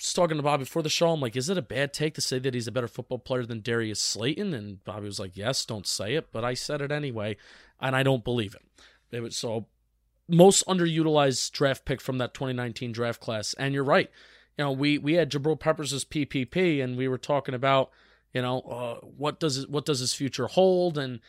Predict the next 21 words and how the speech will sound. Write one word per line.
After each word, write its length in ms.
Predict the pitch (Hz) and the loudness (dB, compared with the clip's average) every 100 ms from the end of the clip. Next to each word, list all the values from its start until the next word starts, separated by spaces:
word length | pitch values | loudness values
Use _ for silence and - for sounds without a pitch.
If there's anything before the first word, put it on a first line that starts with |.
| _ _ | _ _
it 200 | 135 123 | -4 -2
largely 360 | 131 151 135 147 | 2 2 0 -2
relies 520 | 131 131 135 139 127 | -2 0 2 0 0
on 280 | 139 135 123 | -2 -2 -2
Xavier 360 | 120 135 131 127 | 0 2 2 0
McKinney, 380 | 120 - 156 156 | -2 -2 -2 -2
but 120 | 131 | -2
it 60 | 135 | 0
also 300 | 160 - 170 | 0 0 0
relies 440 | 151 139 143 135 | 0 2 0 0
on 120 | 127 | -2
how 280 | 127 143 143 | 0 2 2
they 240 | 123 135 123 | 0 -2 0
do 220 | 139 127 | -2 -2
see 300 | - 165 147 | 0 0 -2
Julian 480 | 123 131 127 120 123 | -4 -4 -2 -2 4
Love. 360 | 156 143 120 - - _ - | 6 6 4 -12 -20 _ -4
But 100 | 143 | -2
his 120 | 135 | 0
versatility 680 | 123 175 - - 175 147 139 | 4 2 2 0 2 2 2
is 300 | 143 135 117 | 4 4 2